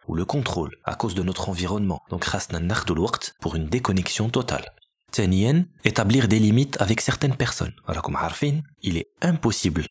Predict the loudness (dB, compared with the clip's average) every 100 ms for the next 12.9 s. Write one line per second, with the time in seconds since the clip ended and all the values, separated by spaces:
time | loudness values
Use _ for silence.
0 | _ -2 -2 0 -2 0 0 -2 0 -2
1 | -2 -2 -2 -2 -2 0 0 0 -4 -2
2 | -4 -4 -14 _ -2 0 2 2 2 0
3 | -2 -2 -2 0 2 2 0 0 -2 -2
4 | -2 0 0 0 2 2 2 2 2 2
5 | 0 -2 -4 -4 -2 0 0 -2 -2 -4
6 | -8 -4 -2 0 -2 -4 -4 -4 -2 0
7 | -2 -4 -8 -10 -18 _ -8 -4 -2 -2
8 | -6 -14 _ -8 -4 -4 -2 -4 -4 -4
9 | -2 -2 -2 -4 -2 -2 -2 -6 _ -2
10 | 0 2 2 2 -2 -10 _ _ _ -2
11 | 2 2 4 4 2 0 -4 -4 -2 -2
12 | 0 2 2 2 -2 -4 -6 -8